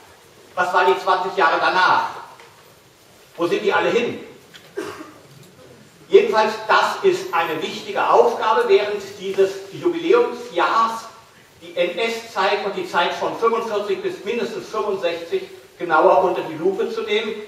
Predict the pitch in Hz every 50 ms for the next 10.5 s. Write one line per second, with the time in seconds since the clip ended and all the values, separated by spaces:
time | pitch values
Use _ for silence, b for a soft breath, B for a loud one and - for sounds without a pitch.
0 | - - - 151 151 - 180 185 196 190 190 - - 214 208 208 202 208 208 202
1 | 185 170 - - 190 185 196 196 - 175 160 151 - - - - 151 139 135 147
2 | 160 160 - - - - - - - - - - _ _ _ _ _ _ _ _
3 | _ _ _ - 185 190 226 233 - - - 202 180 - - - 170 175 196 202
4 | 202 - 196 190 190 - 170 196 - - - - - - - - 147 147 151 -
5 | 131 139 156 170 220 233 233 202 190 - - - 160 147 147 - - - - -
6 | 131 135 147 151 151 151 151 - - 143 - 190 190 175 165 160 - 160 156 156
7 | 151 - 151 143 143 - - - - - 170 190 - - - - - - - -
8 | - - - 127 120 123 117 - - - - - 120 113 113 - - - - -
9 | 127 131 - - - 127 117 - - - 131 120 131 143 147 - 202 202 190 -
10 | - 135 135 139 135 120 - 147 - -